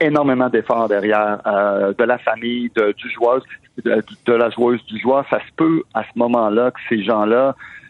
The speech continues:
euh, se disent, « OK, je l'ai fait. » Euh, maintenant, j'ai le goût de lever un petit peu le pied. C'est arrivé chez les gars, c'est arrivé chez les filles, c'est un choix parce que c'est dur d'y arriver, mais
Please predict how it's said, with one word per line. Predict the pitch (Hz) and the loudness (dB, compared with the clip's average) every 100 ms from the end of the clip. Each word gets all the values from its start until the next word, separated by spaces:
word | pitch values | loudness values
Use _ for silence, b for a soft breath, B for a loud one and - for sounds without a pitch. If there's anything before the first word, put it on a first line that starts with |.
| _ 120 | _ 0
euh, | 117 113 110 107 110 104 104 101 - | 2 2 0 0 -2 -6 -10 -14 -6
se | 127 | -4
disent, « | 123 139 123 - | 0 0 0 -4
OK, | 123 - | -4 -2
je | 135 - | -2 0
l'ai | 117 | -2
fait. » | - 131 156 147 _ _ _ - | 0 0 0 -2 _ _ _ -2
Euh, | 113 113 | 0 2
maintenant, | 117 123 117 135 | 0 0 0 0
j'ai | 123 | 0
le | 113 | -2
goût | 127 131 | -2 0
de | |
lever | 117 110 123 | 0 2 0
un | 117 | -4
petit | - | -4
peu | 117 | -2
le | 107 | -2
pied. | - 127 131 - - | 0 0 -2 -8 -4
C'est | 131 | 0
arrivé | 127 131 | 2 0
chez | 147 131 | 0 2
les | 120 | 2
gars, | 120 123 | 2 0
c'est | - | -2
arrivé | 110 110 131 | -2 0 0
chez | 123 | 0
les | 113 | 0
filles, | 107 135 143 131 - | 0 0 2 0 -4
c'est | - 123 | -2 -2
un | 104 - | -2 -2
choix | 117 123 | 0 0
parce | - 117 | 0 -2
que | 123 - | -2 0
c'est | 117 - | -2 0
dur | 143 147 143 123 - - | 0 2 2 0 -4 -2
d'y | 120 | 0
arriver, | 117 110 135 160 160 b b _ | 0 0 0 0 -4 b b _
mais | - | -4